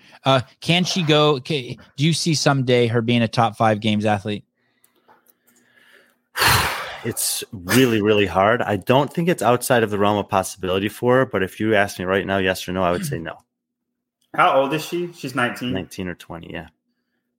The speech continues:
Speaker 3: Like, the problem is there's so many super good young people. Um,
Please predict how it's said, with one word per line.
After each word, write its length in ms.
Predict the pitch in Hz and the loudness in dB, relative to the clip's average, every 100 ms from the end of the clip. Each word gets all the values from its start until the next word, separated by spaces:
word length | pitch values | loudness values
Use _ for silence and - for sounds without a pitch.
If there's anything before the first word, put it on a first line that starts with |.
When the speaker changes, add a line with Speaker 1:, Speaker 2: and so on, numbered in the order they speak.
| - | -2
Speaker 3:
Like, 160 | 156 156 | 0 0
the 60 | |
problem 540 | - 180 214 220 175 139 | -2 2 2 2 -2 0
is 480 | 135 123 - - _ _ _ _ _ - | 0 -2 -8 -14 _ _ _ _ _ -2
there's 200 | 147 147 | 0 0
so 560 | - - 156 165 160 143 | -2 0 4 4 4 2
many 300 | 143 143 131 | 0 2 0
super 560 | - - 131 127 127 | -2 -2 -4 0 -2
good 460 | 120 123 123 - 117 | -2 0 0 0 -2
young 320 | 113 113 98 | 0 0 -4
people. 580 | 117 120 110 98 92 _ _ _ _ _ _ _ _ _ _ - | -6 -6 -4 -8 -10 _ _ _ _ _ _ _ _ _ _ -2
Um, 480 | 117 113 104 95 | 0 0 -2 -8